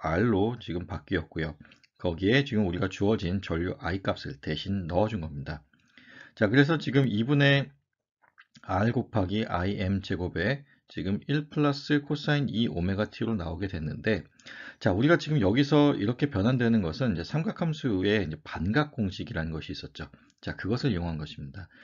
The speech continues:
자, 코사인 제곱 이분의 X라고 하는 반각 공식은, 자, 이분의 일 더하기 코사인 X니까요.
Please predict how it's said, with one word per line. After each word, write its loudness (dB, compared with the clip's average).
자, -6
코사인 2
제곱 2
이분의 0
X라고 2
하는 -4
반각 -6
공식은, -2
자, 0
이분의 0
일 -4
더하기 0
코사인 -4
X니까요. -6